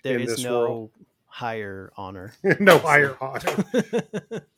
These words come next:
Speaker 2: But yes, this ad read is going a little bit off the rails. But yes, to everybody who has
Speaker 1: <laughs>
Speaker 2: dropped words, to everybody who has, to all of you legendary patrons, including you, my friend,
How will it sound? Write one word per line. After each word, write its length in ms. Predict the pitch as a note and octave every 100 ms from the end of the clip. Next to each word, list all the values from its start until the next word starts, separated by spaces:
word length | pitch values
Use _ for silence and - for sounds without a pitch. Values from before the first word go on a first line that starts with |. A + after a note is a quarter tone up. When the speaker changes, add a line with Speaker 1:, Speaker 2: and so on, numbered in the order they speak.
| _ _ _ _ _ _
Speaker 2:
But 300 | F3 F#3 D#3+
yes, 320 | D3 C3 C3
this 220 | D3 D3+ D3+
ad 220 | C#3 B2+
read 120 | B2+
is 80 | A#2
going 180 | C#3+ B2+
a 40 |
little 140 | B2
bit 140 | A#2 A#2+
off 140 | A#2+
the 60 | B2+
rails. 260 | A#2+ A#2+ A#2
But 140 | D#3
yes, 260 | C3 C3 -
to 80 |
everybody 420 | D3+ D3+ C#3+ C#3+ C#3
who 100 | D3
has 360 | C#3 C3 - - -
Speaker 1:
<laughs> 160 | -
Speaker 2:
dropped 360 | B2+ D#3 F3 E3+
words, 300 | D#3+ D#3 -
to 80 | D3+
everybody 760 | C#3+ - G3+ - E3 D#3 D3 - -
who 140 | D#3 D3+
has, 560 | D3 C#3 C3+ A#2+ - -
to 100 | C#3
all 160 | C#3+
of 100 | C3
you 80 | B2+
legendary 500 | B2+ C3+ C3 C3 B2+
patrons, 440 | - C3 B2+ B2+
including 380 | A#2+ A#2+ C#3 B2
you, 100 | A#2+
my 140 | A#2 A2+
friend, 340 | - A#2+ A#2